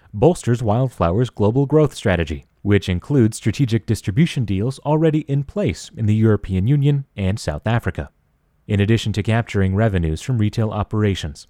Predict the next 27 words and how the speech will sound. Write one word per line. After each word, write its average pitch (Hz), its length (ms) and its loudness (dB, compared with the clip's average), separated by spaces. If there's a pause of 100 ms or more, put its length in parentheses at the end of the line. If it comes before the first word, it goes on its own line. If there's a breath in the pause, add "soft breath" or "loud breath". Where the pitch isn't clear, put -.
(160)
the 95 80 -2
City 113 280 2
acquisition 104 520 -2
gives 143 320 -2
Wildflower 139 640 -2
another 160 400 0
channel 85 340 -4
to - 100 -4
market 143 440 0
its - 180 -6
enormously 139 560 -2
popular 98 540 -6
products 135 460 -4 (340)
and 113 200 0
launch 117 280 0
into 107 140 -2
the 113 180 0
over-the-counter 107 640 0
market 98 440 0
with 123 180 0
its 127 160 -2
C - 200 -2
B 131 180 -4
D 107 160 -2
formulations 92 800 -2 (100)
and 82 140 -8
accessories. 92 680 -6